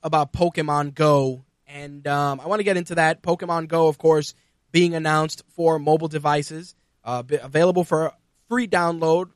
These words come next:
from the App Store and for Google Play in twenty sixteen. And what you're gonna be doing is you're gonna be using your phone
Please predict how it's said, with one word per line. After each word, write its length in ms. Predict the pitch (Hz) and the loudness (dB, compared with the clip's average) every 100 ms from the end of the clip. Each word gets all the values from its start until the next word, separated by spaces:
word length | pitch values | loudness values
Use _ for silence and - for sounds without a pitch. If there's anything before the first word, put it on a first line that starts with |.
| - | -10
from 140 | 170 | -8
the 120 | 160 | -8
App 240 | 143 160 165 | -6 -4 -4
Store 340 | - 170 160 147 | 0 2 2 -2
and 200 | 170 180 | -14 -8
for 140 | 180 | -6
Google 300 | 160 165 160 | -2 -2 -4
Play 260 | 175 170 160 | -4 -2 -2
in 80 | |
twenty 400 | 143 165 165 156 | -4 -4 -4 -6
sixteen. 640 | 156 156 - - 160 160 190 _ _ _ - | -10 -10 -10 -14 -10 -8 -10 _ _ _ -4
And 180 | 175 | -4
what 100 | 170 | -4
you're 80 | 175 | -2
gonna 140 | 208 226 | -2 -2
be 100 | 190 | -2
doing 420 | 208 202 190 196 _ _ _ _ _ _ _ _ - | 2 2 0 -6 _ _ _ _ _ _ _ _ -4
is 280 | 175 175 156 | 0 0 0
you're 80 | 180 | 0
gonna 120 | 196 | 0
be 80 | 175 | -2
using 420 | 170 214 190 180 | -4 -4 -4 -4
your 120 | 170 | -4
phone 500 | - 170 165 165 | 0 2 2 2